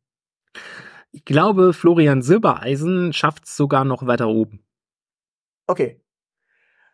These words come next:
Speaker 2: Ähm, gut. Ich mein, äh, vierundfünfzig ist natürlich relativ schwach, äh, besetzt, äh, leider. Den hätte ich wesentlich weiter oben gesehen. Loriot, also Vico von Bülow ist, äh,
Speaker 1: Ja,
Speaker 2: bleibt,
Speaker 1: der
Speaker 2: äh, ich mein, ja.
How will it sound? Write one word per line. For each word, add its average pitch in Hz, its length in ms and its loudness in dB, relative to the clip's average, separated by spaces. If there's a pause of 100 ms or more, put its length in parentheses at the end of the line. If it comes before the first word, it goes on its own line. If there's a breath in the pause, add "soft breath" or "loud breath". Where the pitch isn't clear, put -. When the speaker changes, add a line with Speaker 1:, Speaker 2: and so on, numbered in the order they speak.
(300)
Speaker 2:
Ähm, 247 520 -4 (920)
gut. - 360 -4 (200)
Ich 147 80 -10
mein, 233 220 0 (680)
äh, 196 160 -6
vierundfünfzig 247 580 -6
ist 220 140 -2
natürlich 196 340 -2
relativ 190 380 -2
schwach, - 460 -8
äh, 190 380 0
besetzt, 185 920 -8
äh, 143 400 -8
leider. 190 480 -2 (380 soft breath)
Den 165 100 -4
hätte 175 140 -4
ich - 100 -20
wesentlich 202 320 -2
weiter 175 220 -2
oben 220 160 -2
gesehen. 190 280 -2
Loriot, 190 520 0
also 156 480 0
Vico 170 180 -16
von 165 200 -10
Bülow 165 260 -8
ist, - 440 -14 (160 loud breath)
äh, 160 40 -14 (120 loud breath)
Speaker 1:
Ja, 139 120 2
Speaker 2:
bleibt, 160 180 -2
Speaker 1:
der 135 80 -14
Speaker 2:
äh, 143 320 -16
ich - 80 -20
mein, 160 320 -8
ja. 139 340 -4